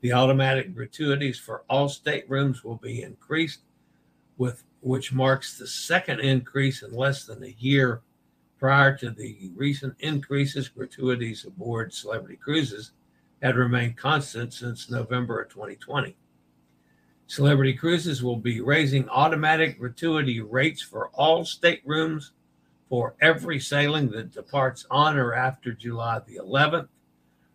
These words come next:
Rates are per person per day, vary depending on the type of stateroom, and are listed in U S dollars. The increased rates will be eighteen bucks for an inside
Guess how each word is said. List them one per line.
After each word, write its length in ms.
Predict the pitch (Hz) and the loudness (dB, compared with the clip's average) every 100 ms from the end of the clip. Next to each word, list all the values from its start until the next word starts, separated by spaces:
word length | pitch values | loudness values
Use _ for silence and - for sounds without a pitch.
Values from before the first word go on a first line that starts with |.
| - | 0
Rates 380 | 127 143 139 127 | 4 4 2 -4
are 180 | 107 | -4
per 280 | - - 180 | -6 2 2
person 500 | 143 127 113 - 117 - | 2 -4 -4 -6 -10 -10
per 240 | - 165 160 | 0 4 4
day, 500 | 135 113 110 113 113 _ _ _ _ _ 110 | 2 -2 -2 -4 -10 _ _ _ _ _ -18
vary 460 | 107 131 143 147 | 2 6 6 4
depending 560 | 123 131 143 143 139 131 | 0 -6 -2 2 2 0
on 180 | 123 110 | -2 -6
the 80 | - | -12
type 360 | 120 120 120 | -8 -8 -8
of 120 | - | -16
stateroom, 960 | - - - - 180 185 117 120 131 123 _ _ _ _ 117 | -16 -16 -16 0 0 0 -2 0 0 -2 _ _ _ _ -6
and 120 | 117 | -2
are 160 | 117 | 2
listed 460 | 123 143 143 151 117 | 4 2 2 -4 -2
in 140 | 120 120 | 0 2
U 200 | 135 113 | 2 0
S 220 | - - | -4 -8
dollars. 680 | 156 143 165 165 160 139 - _ _ _ _ - | 0 2 4 2 0 -6 -16 _ _ _ _ -12
The 160 | 113 - | -12 -2
increased 640 | 175 156 - 156 143 - | -2 -2 -2 -2 -2 0
rates 360 | 143 151 143 139 | 0 0 -2 -4
will 120 | 123 | -2
be 280 | 120 117 _ | -2 -6 _
eighteen 640 | 151 175 - - 139 120 117 | -2 -2 -4 -4 -2 0 -4
bucks 460 | 175 147 - - - | -2 -4 -4 -10 -14
for 220 | 110 113 | -8 -8
an 100 | 110 | 0
inside 480 | 139 - 107 107 | 0 0 -2 -4